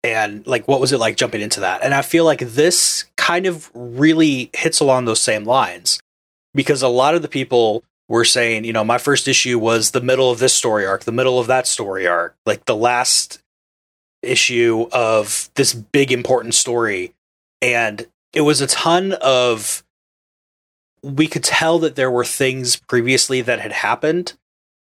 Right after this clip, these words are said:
We were told that they had happened, but we weren't necessarily given enough to know what had happened. So if you're watching this, yeah, you don't know who Hawkeye is or Fisk is or Daredevil is,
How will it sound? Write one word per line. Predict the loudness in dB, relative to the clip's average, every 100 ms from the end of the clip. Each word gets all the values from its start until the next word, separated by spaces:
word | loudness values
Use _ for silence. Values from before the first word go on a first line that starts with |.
| _ _ _ -20 -2
We | 0
were | 2 0
told | 2 4 6 4 2 -10 _
that | -8 -2 -2 0
they | -4
had | -2 -2 -2
happened, | -2 -2 -2 -2 -2
but | -2
we | 0
weren't | 0 0
necessarily | -2 -2 0 2 2 2 0
given | 0 -2 0 0 -2
enough | -2 0 0
to | 0
know | 2 2
what | 0 0
had | 0 -2
happened. | -2 -2 -2 -4 -8 -20 _ _ _
So | 0 2
if | 2 0
you're |
watching | 2 2 0 -2
this, | 0 0 0 -2 -8 _ _ _
yeah, | 2 2
you | -2 -2
don't | 0
know | 2 2
who | 2
Hawkeye | 2 2 2 0
is | 0 0 -2
or | -2
Fisk | -2 -2 -2
is | -6 -6
or | -2
Daredevil | 0 2 0 -2 -4
is, | -2 0 -2 -2